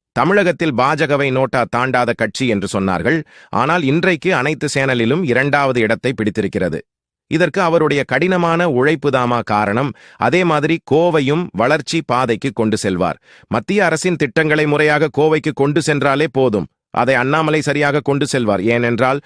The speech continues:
மத்திய அரசு திட்டத்தை கொண்டு சென்றால் மோடிக்கு நல்ல பெயர் கிடைக்கும் என்று இங்கு நிறைய அரசு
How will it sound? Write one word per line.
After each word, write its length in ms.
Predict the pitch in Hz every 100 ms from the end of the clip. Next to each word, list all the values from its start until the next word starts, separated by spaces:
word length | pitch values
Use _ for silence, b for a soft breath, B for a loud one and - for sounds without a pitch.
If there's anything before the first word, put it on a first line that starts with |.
| b b
மத்திய 340 | 113 110 156
அரசு 240 | 147 147 151
திட்டத்தை 420 | 139 139 156 147
கொண்டு 260 | 139 139 143
சென்றால் 420 | 139 131 139 151
மோடிக்கு 320 | 131 147 147 147
நல்ல 180 | 127 147
பெயர் 260 | 151 151 143
கிடைக்கும் 360 | 143 147 143 139
என்று 160 | 143 131
இங்கு 240 | 131 139
நிறைய 400 | 123 117 135 143
அரசு 360 | 131 135 -